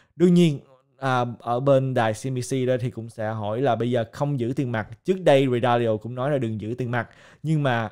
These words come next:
những người mà giữ chứng khoán đó thì còn đi xuống nhiều hơn nữa.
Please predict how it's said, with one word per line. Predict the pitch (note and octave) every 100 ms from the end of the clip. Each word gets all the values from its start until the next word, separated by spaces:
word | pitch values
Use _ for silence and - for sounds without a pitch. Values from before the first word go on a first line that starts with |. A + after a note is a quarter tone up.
| _ _
những | C#3 C3 E3+
người | E3 C3+
mà | A#2+
giữ | A2 G#2+ A2
chứng | E3 D#3+
khoán | D#3+ C#3 F#3
đó | F3+
thì | E3+ A#2
còn | - A2
đi | A2
xuống | B2 - E3
nhiều | C#3 G#2+
hơn | A#2+
nữa. | A2+ G#2 A#2